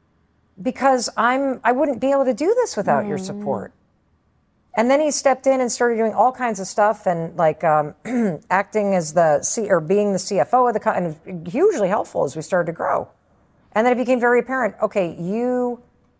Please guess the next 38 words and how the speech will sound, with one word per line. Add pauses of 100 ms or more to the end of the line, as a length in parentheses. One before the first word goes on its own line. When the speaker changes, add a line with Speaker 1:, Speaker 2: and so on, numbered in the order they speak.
(160)
Speaker 1:
managing
operations
in
my
business
is
not
your
calling. (240)
<laughs>
You're
not, (320)
this
is
not
what
makes
your
heart
sing." (440)
And
so,
and
it's
also
bad
for
a
marriage
because
all
we
do
is
talk
about
work
now.